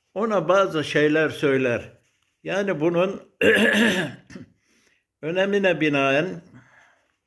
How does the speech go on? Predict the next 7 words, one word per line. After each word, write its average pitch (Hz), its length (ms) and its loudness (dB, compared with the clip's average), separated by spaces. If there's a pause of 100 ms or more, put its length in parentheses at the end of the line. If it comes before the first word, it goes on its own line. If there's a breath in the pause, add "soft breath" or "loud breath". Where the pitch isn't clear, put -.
(640)
birazcık 190 580 0
bahsetmek, 160 600 0 (840 soft breath)
e, 127 760 2
istiyorum. 127 720 -2 (3500 loud breath)
Zaptiye 165 760 0 (220)
nezaretindeki 147 1300 -2 (360)
konuşmasından. 135 920 -2